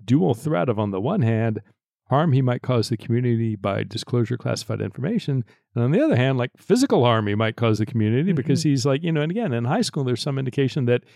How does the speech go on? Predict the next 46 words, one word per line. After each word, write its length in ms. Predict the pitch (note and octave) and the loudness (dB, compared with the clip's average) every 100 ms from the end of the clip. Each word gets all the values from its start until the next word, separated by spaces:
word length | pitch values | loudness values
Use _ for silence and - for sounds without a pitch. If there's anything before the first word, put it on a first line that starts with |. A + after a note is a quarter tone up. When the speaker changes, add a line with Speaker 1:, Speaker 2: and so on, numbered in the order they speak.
| _ _ | _ _
Speaker 1:
he 120 | D3 | 2
was 120 | D#3+ | 2
suspended 580 | - A#2+ - A3+ G#3+ E3 | 2 -2 2 2 2 2
because 260 | C3 C#3 B2+ | 2 4 2
of 60 | |
violent 400 | G#2 A#2 D3+ F#3 | 2 -2 -2 -6
threats 320 | - C#4 - B2+ | -4 -4 -2 -2
that 120 | G2+ | -2
he 80 | F#2 | -4
made. 340 | F#2+ G#2 G#2+ | -6 -8 -8
So 380 | - C3+ B2+ A#2 | -2 2 2 0
it, 360 | E3+ E3+ E3+ E3 | -8 -8 -4 -2
it's, 240 | D3+ - | -2 -4
it's 180 | B2+ - | -4 -2
a, 240 | A2+ A2 - _ _ _ - | 0 -2 -6 _ _ _ -4
you 80 | A2+ | -2
know, 220 | G2+ - _ _ - | -2 -6 _ _ -10
he, 440 | B2 B2+ B2+ - - _ - F3 - - A#2+ | -2 -2 -2 -8 -14 _ -10 -10 -8 -8 -8
short 380 | - C3+ D#3 - | -2 2 2 0
story 320 | G2 F2 F#2+ | -4 -4 -2
is 200 | C3 A#2 | -2 0
he's 320 | A2+ G2+ - - | -2 -2 -4 -2
in 440 | B2+ C3 C3 A2 - _ _ | 0 2 0 -4 -10 _ _
jail. 440 | - F2 E2+ A2+ - | -8 -4 -2 -4 -4
He 240 | - A#2+ G#2 | -4 -2 -2
will 180 | F#2+ | -2
not 300 | F#2+ G#2+ A2+ | -2 -2 -2
likely 400 | G#2+ G#2+ A#2 G#2 | -2 -4 -4 -6
leave 280 | G#2+ G#2+ B2+ | -2 0 0
jail 360 | G2+ G#2 G2 G#2+ | 0 -2 0 -2
until 260 | G2 - | -6 -6
trial, 640 | G2+ - A#2+ A2+ F#2+ C#3+ - - _ _ _ | -8 -4 -2 0 -2 -4 -6 -18 _ _ _
and 140 | A2+ | -2
we'll 80 | G#2+ | 0
see 240 | G#2+ B2+ A#2 | 0 2 2
if 140 | - | 2
he, 280 | A#2+ A#2 G#2+ | -2 0 0
uh, 180 | G#2 G#2 | -2 -2
you 100 | A2+ | -2
know, 140 | F#2+ | -2
goes 200 | G2 G#2 - | -2 -2 -6
to 40 | |
trial 320 | - G#2 A2 | -6 -4 -2
or 60 | G#2 | -4
tries 300 | - G2+ - | -4 -4 -4
to 300 | G#2 G2 | -4 -4